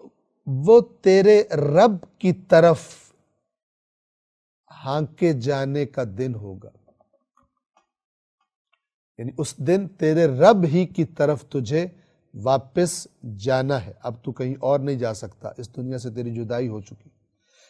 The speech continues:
ये कौन शख्स है? आयत नंबर इकतीस में बताया जा रहा है, "तो इसने न तो तस्दीक की और न नमाज पढ़ी," यानी अल्लाह की तरफ से जो पैगाम आया था, इसने उसकी तस्दीक नहीं की,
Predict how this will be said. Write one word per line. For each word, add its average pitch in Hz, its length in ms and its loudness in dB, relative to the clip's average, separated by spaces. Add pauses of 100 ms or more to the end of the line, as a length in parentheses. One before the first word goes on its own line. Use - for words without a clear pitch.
ये 190 80 2
कौन 226 260 2
शख्स 226 400 0
है? 214 160 -4 (120)
आयत 143 220 0
नंबर 147 320 -2
इकतीस 139 500 -6
में 123 80 -6
बताया 113 280 -6
जा 101 200 -10
रहा - 100 -16
है, - 80 -20 (1700)
"तो 226 220 -2
इसने 240 500 2
न 185 360 2
तो 254 240 2
तस्दीक 196 1040 0
की 277 580 0 (220)
और 214 260 8
न 196 320 2
नमाज 208 500 4
पढ़ी," 156 340 0 (1500)
यानी 170 180 2
अल्लाह 196 420 6
की 208 140 2
तरफ 185 300 4
से 196 160 0
जो 175 120 2
पैगाम 160 560 2
आया 165 280 4
था, 190 340 -4
इसने 185 320 -4
उसकी 185 360 -8
तस्दीक 170 680 -2
नहीं 180 260 2
की, 202 300 -4